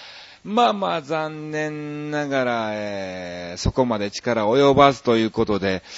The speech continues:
まあまあ、まだまだ石川遼のモノマネそっくりさんとしてですね、えー、まだ知名度が薄いということでですね、残念ながら、えー、ちょっと年末年始、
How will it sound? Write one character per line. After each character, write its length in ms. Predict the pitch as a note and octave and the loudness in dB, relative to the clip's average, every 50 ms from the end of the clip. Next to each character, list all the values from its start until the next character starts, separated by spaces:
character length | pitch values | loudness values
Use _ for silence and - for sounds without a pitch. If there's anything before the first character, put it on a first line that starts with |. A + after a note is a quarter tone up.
| - - - - - | -12 -12 -12 -12 -12
ま 320 | - A2+ A#2 B2 B2+ B2+ B2 | -8 -4 0 4 6 6 6
あ 40 | A#2 | 6
ま 200 | A2+ A2+ A2 G#2+ | 4 2 2 2
あ、 40 | |
ま 200 | G2+ G2+ G#2+ G#2+ | 0 0 0 0
だ 500 | G#2+ A2 A2 A2 G#2+ G#2+ A2 A2 G#2+ G#2+ | 2 2 2 2 2 0 0 0 0 -2
ま 200 | G#2+ G2+ G2 F#2 | -2 -4 -4 -4
だ 320 | F2 F#2+ F2+ F2 F2 E2+ E2+ | -4 -4 -6 -4 -4 -6 -6
石 280 | F#2 F2+ - - - | -6 -8 -10 -12 -12
川 880 | - - - F#2+ F#2+ F#2 F#2+ G2 G2 G2+ G2+ G#2 G#2+ G#2+ A2 G#2+ G#2+ G#2+ | -12 -8 -6 -4 -4 -2 -2 0 0 0 2 2 2 2 2 2 2 2
遼 300 | G#2+ A2+ A2+ A2 G#2 G2+ | 2 2 2 0 0 -2
の 320 | F#2+ F#2 F2+ F2 F2 F2 | -2 -4 -2 -2 -4 -4
モ 180 | F2 F2 F2+ F2+ | -4 -6 -6 -6
ノ 160 | F#2 F#2+ F#2+ | -6 -6 -6
マ 140 | F#2+ F#2+ G2 | -4 -4 -4
ネ 160 | G2 F#2+ F#2 | -4 -6 -6
そ 140 | F2+ F#2+ F#2 | -6 -6 -6
っ 40 | G2 | -6
く 180 | - - B2 | -4 0 0
り 60 | B2 B2 | 0 2
さ 220 | - C#3 C3 C3 | 2 4 4 4
ん 80 | C3 - | 4 4
と 100 | A#2 G#2+ | 2 0
し 80 | - | 0
て 100 | - F#2+ | 0 -4
で 140 | F2 E2+ E2 | -4 -4 -6
す 120 | - - | -6 -2
ね、 220 | A2 B2+ B2+ A2+ - - - - - - - | 2 4 4 2 2 -2 -14 -20 -18 -12 -6
え 480 | F2+ F#2 F2+ F2 E2+ E2 E2 E2 E2 E2+ | -4 -4 -2 -2 -4 -4 -4 -6 -6 -4
ー、 40 | G#2+ | -2
ま 80 | A#2+ | -2
だ 100 | A2 F#2 | -2 -2
知 140 | - - A2 | -4 -6 -6
名 160 | A2 G#2+ G#2+ | -4 -4 -4
度 100 | F#2+ F#2+ | -4 -4
が 160 | F2 E2+ F2 | -4 -4 -4
薄 320 | F#2+ G#2+ A2+ A2 - - D3 | -4 -4 -6 -4 0 2 4
い 140 | C3+ A2+ - | 4 2 2
と 180 | - F#2 F2 | -4 -6 -6
い 100 | F2+ F2+ F#2 | -6 -6 -8
う 100 | F#2 - | -8 -10
こ 140 | - G2 | -10 -10
と 100 | F2+ F2 | -10 -10
で 140 | D2+ D#2 D2 | -10 -12 -14
で 140 | C#2+ D#2 D2 | -14 -14 -16
す 120 | - - | -16 -14
ね、 120 | F#2+ F#2+ F#2 | -12 -10 -8
残 360 | F2 G#2 G#2+ A#2 A#2+ B2+ B2 | -6 -4 -4 -2 -4 -4 -4
念 280 | B2 A#2+ A#2 A2 G#2+ A2 | -4 -4 -4 -6 -6 -4
な 140 | A#2+ C3 | -2 0
が 120 | C3 B2 A#2 | 0 2 0
ら、 160 | G2 F2 E2 E2 | 0 -2 -4 -6
え 460 | E2+ E2 D#2 D2+ C#2+ C#2+ C#2+ C#2 C2+ | -6 -8 -8 -8 -10 -10 -12 -12 -12
ー、 20 | - | -14
ち 60 | - | -14
ょ 20 | - | -14
っ 20 | |
と 80 | - F2+ | -12 -8
年 200 | F#2 G2 G2 F#2+ F#2+ | -8 -6 -6 -6 -8
末 140 | F2+ - G2+ | -8 -8 -8
年 140 | G2+ F#2 F2+ | -8 -8 -8
始、 200 | - E2+ D#2+ C#2 | -8 -10 -12 -12